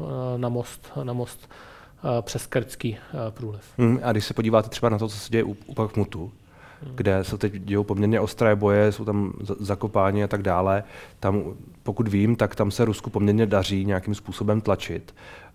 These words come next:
Speaker 2: Ehm, vy jste optimistický, co se týče těch dalších, nevím, týdnů a měsíců v tom, že já vím, že vy jste mi říkal, že nej-, nejde, nelze odhadovat, jak se válka bude vyvíjet, ale zároveň jste, řekněme, optimistický v tom, že, eh, Ukrajině se bude dařit a že to, že Ukrajina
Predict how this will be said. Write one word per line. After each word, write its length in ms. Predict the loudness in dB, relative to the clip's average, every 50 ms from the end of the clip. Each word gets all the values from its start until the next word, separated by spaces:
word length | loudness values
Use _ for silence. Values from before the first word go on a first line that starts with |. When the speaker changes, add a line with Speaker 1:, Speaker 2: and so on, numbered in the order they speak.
| -2 0 2 4 4 4 4 4 2 0
Speaker 2:
Ehm, 180 | -2 -4 -6 -8 -12 -8 -4
vy 100 | -2 0
jste 140 | 2 2 2
optimistický, 680 | 2 4 4 6 6 6 4 2 -2 -10 -10 -8 -10 -8
co 100 | -8 -8
se 100 | -8 -6
týče 240 | -8 -6 -6 -6 -4
těch 160 | -2 0 2
dalších, 420 | 2 2 0 0 -4 -6 -6 -4 -2
nevím, 260 | 0 0 0 0 -2
týdnů 480 | -2 -2 -2 0 2 2 2 2 2
a 40 | 0
měsíců 640 | 0 0 0 -2 -2 -6 -4 -2 -2 -2 -2 -2 -4 -6 -12 -18 -18 -18 -20
v 120 | -12 -2
tom, 320 | 4 6 6 6 6 4 2
že 260 | 4 4 6 6 6 6
já 100 | 4 4
vím, 140 | 4 6 4
že 80 | 4
vy 60 | 4
jste 140 | 2 2 2
mi 60 | 2
říkal, 240 | 2 2 4 2 2
že 100 | 4 4
nej-, 120 | 4 2 2
nejde, 340 | 2 2 2 2 2 2
nelze 460 | 2 0 -2 0 4 4 4 6 4 4
odhadovat, 420 | 2 4 4 4 4 4 4 2
jak 100 | 2 0
se 100 | 0 2
válka 240 | 2 2 2 2 2
bude 160 | 2 2 4
vyvíjet, 600 | 2 2 0 0 0 0 0 -2 -2 -6 -10 -16 -20 -20 -20 -20 -20 -20 -18 -6 0
ale 140 | 2 4 6
zároveň 340 | 8 8 8 8 8 6
jste, 140 | 4 4 2
řekněme, 300 | 0 2 4 4 4 4
optimistický 600 | 4 2 0 0 0 0 0 -2 -8 -8 -6 -6
v 80 | -6 -2
tom, 260 | 0 0 2 2 2
že, 180 | 2 2 4 6
eh, 920 | 6 8 8 6 6 4 0 -6 -16 -20 -20 -20 -20 -10 -4 -2 0 0 0
Ukrajině 380 | 0 0 0 0 2 2 0
se 160 | 0 -2 -4 -4
bude 240 | -2 -2 0 0
dařit 380 | 2 2 2 2 2 0 0 0
a 40 | 0
že 120 | 0 0
to, 140 | 0 0 0
že 120 | 2 2
Ukrajina 400 | 0 0 0 0 2 2 2 2